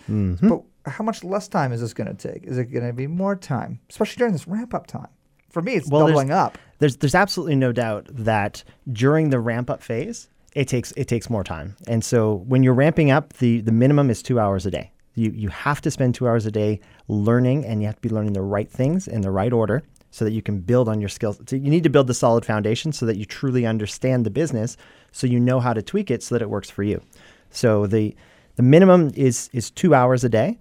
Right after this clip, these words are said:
Speaker 1: and that's what it's designed. It's designed for two hours a day, and by the end of a year,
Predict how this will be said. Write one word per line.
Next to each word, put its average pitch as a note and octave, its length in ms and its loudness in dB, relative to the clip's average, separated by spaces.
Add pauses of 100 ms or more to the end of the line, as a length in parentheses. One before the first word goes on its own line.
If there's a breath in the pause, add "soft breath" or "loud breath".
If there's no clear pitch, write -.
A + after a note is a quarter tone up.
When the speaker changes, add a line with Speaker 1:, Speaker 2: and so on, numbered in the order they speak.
(160 soft breath)
Speaker 1:
and E3 120 2
that's A#3 160 2
what G#3+ 60 0
it's F#3+ 100 -2
designed. A#2+ 380 -2
It's A#2 100 -6
designed C#3 400 0
for - 80 -4
two A3+ 200 -2
hours G3 300 0
a D#3+ 60 -2
day, C3+ 440 2
and A#2 360 -2
by A2 80 0
the A2+ 180 0
end D#3+ 120 2
of D3+ 100 0
a D3+ 40 2
year, A#2 480 2